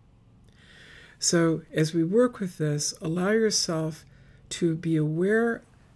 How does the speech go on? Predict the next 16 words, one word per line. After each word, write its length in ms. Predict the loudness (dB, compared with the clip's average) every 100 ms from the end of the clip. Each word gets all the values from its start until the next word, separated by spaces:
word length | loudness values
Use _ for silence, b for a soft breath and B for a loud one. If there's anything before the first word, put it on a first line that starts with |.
| -8
of 140 | -4
the 100 | -4
gratitude 680 | -4 -2 -2 -2 -4 -2 -2
you 100 | -4
consciously 800 | -6 -8 -6 -4 -6 -6 -4 -4
have 840 | -8 -8 -6 -4 -4 -6 -12 -18 -20 b b b b
for 180 | -6 -2
the 100 | -2
present 540 | -4 -4 -2 -2 -4
moment 480 | -2 -2 0 -2 -4 -12 B B B
and 160 | 0
what 140 | 2 2
has 160 | 0
gone 280 | -2 -2 -2
before 500 | -2 -6 -6 -2 0
you, 460 | 0 0 -4 -6